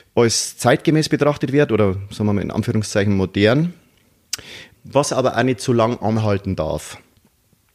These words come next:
Also so mit einer geringen Halbwertszeit. Und das, glaube ich, ist eigentlich,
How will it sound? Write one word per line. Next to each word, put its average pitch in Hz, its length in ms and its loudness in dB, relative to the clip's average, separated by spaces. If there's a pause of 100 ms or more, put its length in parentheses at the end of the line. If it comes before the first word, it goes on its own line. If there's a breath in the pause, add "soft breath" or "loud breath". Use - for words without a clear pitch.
(180)
Also 101 160 0
so 92 120 -2
mit 107 120 2
einer 98 80 4
geringen 107 540 0
Halbwertszeit. 92 920 -2 (720 loud breath)
Und 120 140 2
das, - 120 2
glaube 143 200 2
ich, - 80 -4
ist - 240 0
eigentlich, 135 580 2